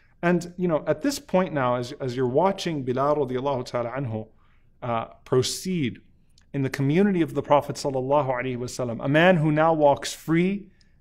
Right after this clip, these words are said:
and amongst the companions of the Prophet sallallahu alaihi wasallam, and not just that, but he is our master who was freed by our master,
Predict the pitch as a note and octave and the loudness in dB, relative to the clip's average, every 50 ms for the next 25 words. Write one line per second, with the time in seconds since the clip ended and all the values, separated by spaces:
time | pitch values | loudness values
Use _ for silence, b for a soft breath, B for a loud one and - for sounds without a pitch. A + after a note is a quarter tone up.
0 | b b - C#3+ C3+ C#3 D3 D#3+ F3+ F3+ - - - D3+ - D3 C#3 A2+ C3 D#3 | b b -2 0 2 4 4 4 4 2 -2 -4 -8 -6 -4 -4 -4 -2 -2 -2
1 | D#3+ D#3+ D#3 D3 C#3 C3+ C3+ C3+ A#2+ - D3 D3 D3 D3+ C#3 - C#3+ C3+ C3+ - | -2 -2 -4 -6 -6 -8 -8 -4 0 2 2 2 2 -2 -6 -4 -4 -4 -2 -4
2 | D3+ C#3+ C3+ C3 C#3 E3+ G3+ F#3 F#3 E3 F3 D#3+ - - F3+ F3 E3 C3 A2+ - | -4 -4 -4 -2 -2 -2 -2 -2 -4 -6 -6 -6 -4 0 0 2 2 0 -2 -6
3 | - b b b b b b b b - B2 D3 D#3 D#3 D#3 - - F3 F#3+ F#3 | -10 b b b b b b b b -2 4 6 6 6 6 4 -4 -4 -2 0
4 | F#3 F3 E3 E3+ D#3+ D#3 - - - - D3 C#3+ D3+ D3 D3+ D3+ D3 D3 D3 D3 | 2 2 4 4 2 0 -2 -8 -6 -2 0 2 2 2 2 2 0 0 -2 -4
5 | C#3+ D3 D#3+ E3+ F3+ F3 D#3 - - - - - G#2+ - - - _ _ _ _ | -2 2 2 4 4 2 2 -2 -4 -4 -6 -10 -10 -10 -14 -20 _ _ _ _
6 | _ _ _ _ _ _ _ - D3 C#3+ C#3+ C3+ - - - E3 E3+ D#3+ D3 C3+ | _ _ _ _ _ _ _ -2 0 0 0 -2 -2 -2 0 2 2 2 2 2
7 | C#3 C3 C3 C3+ C3+ C3+ C3 C3 B2+ B2+ A#2+ A#2+ - - - - - - | 2 2 2 0 0 0 0 -2 -4 -4 -6 -6 -8 -10 -18 -20 -20 -20